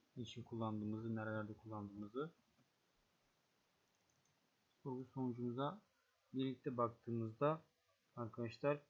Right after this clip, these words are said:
e, Şubat'ın beşi olduğu için ayın, m, başına, e, yuvarlıyor.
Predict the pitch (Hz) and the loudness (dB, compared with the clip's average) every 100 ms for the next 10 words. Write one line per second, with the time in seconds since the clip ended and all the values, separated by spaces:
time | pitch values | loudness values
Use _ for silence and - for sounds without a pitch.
0 | - 123 113 139 135 143 - 160 170 _ | -8 -6 -4 0 2 2 0 -2 -2 _
1 | _ - 127 127 127 151 135 127 143 - | _ -10 -2 -2 0 2 2 2 0 0
2 | 147 139 131 143 151 - _ - 127 123 | -6 -2 0 0 -2 -10 _ -8 -2 0
3 | 117 120 - 131 135 127 - _ _ _ | 2 2 2 0 0 -2 -6 _ _ _
4 | _ _ _ _ - 131 117 113 110 110 | _ _ _ _ -8 0 2 2 2 4
5 | 113 110 107 110 135 | 6 6 4 4 4